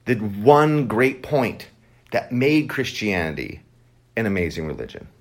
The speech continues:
But say, hey, <laughs> if we did take our moral responsibility and democratization of spirit to heart,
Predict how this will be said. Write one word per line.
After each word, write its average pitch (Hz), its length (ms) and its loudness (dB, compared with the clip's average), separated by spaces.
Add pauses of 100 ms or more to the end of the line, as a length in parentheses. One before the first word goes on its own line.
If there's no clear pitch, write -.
(1400)
But 127 120 -2
say, 156 300 0
hey, 123 440 0 (140)
<laughs> - 720 -14
if 131 200 -6
we 160 200 0
did 127 680 2 (420)
take 107 300 0 (140)
our 101 140 2
moral 95 280 0
responsibility 90 800 -2
and 104 120 -4
democratization 90 800 -4
of 80 80 -10
spirit 87 460 -8
to - 80 -16
heart, - 400 -6